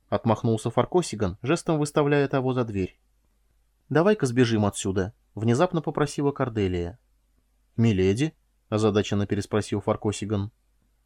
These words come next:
«Имперский госпиталь, имперское С Б и вообще всё имперское вызывают у меня тяжелейший случай импероклаустрофобии.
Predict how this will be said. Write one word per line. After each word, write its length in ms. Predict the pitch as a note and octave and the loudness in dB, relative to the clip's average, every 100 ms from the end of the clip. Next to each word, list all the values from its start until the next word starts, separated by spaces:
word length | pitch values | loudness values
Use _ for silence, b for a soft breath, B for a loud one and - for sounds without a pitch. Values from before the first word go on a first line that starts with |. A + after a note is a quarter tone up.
| _ _ - | _ _ -4
«Имперский 480 | C#3+ D#3 C#3 - | 2 4 4 0
госпиталь, 500 | C#3+ D#3 - A#2+ A#2+ | 0 0 0 -2 0
имперское 500 | B2+ B2+ C#3 - D3 | 0 2 0 2 0
С 60 | C#3 | 0
Б 220 | B2+ D#3 | 0 -2
и 140 | - B2+ | 0 0
вообще 280 | C#3+ - | 0 0
всё 240 | D#3 - D#3+ | -4 0 0
имперское 600 | D3+ G3 - - G2 F#2+ _ | 2 2 2 -2 -4 -4 _
вызывают 520 | C3 D3 D#3 G3 D#3 | -2 0 2 2 2
у 40 | A#2+ | 2
меня 240 | A#2 A2 | 2 2
тяжелейший 540 | C#3 C#3 D#3+ E3 - | 2 0 2 2 2
случай 480 | E3 G#3 G3+ - C#3+ | -2 -2 -2 -2 -2
импероклаустрофобии. 1300 | D#3 E3+ E3 D#3 E3 D#3 - D#3+ - A#2 G2 F2 F#2+ | 0 2 2 2 2 2 0 -2 2 0 0 -4 -6